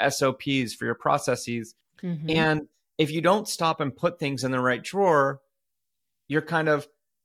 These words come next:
Speaker 1: making a shortcut to save a few seconds now, but in a month, you're making life a lot harder for you and for your team.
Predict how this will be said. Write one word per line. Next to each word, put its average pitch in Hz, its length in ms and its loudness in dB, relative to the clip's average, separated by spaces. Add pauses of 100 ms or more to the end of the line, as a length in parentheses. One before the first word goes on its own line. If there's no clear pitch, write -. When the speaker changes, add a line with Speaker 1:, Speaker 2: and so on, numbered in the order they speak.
Speaker 1:
making 147 380 -2
a 127 40 2
shortcut 139 800 2
to 123 80 -8
save 127 260 0
a 123 60 -2
few 127 180 -4
seconds 120 460 -2
now, 127 480 0 (140)
but 135 440 0
in 127 100 -4
a 120 60 -4
month, 135 400 -2 (800)
you're 131 400 2 (180)
making 123 340 -2
life 113 180 0
a 113 40 -2
lot 110 200 2
harder 117 220 2
for 107 180 -2
you 131 220 -2
and 120 140 -2
for 113 100 -10
your 107 120 -6
team. 107 360 -8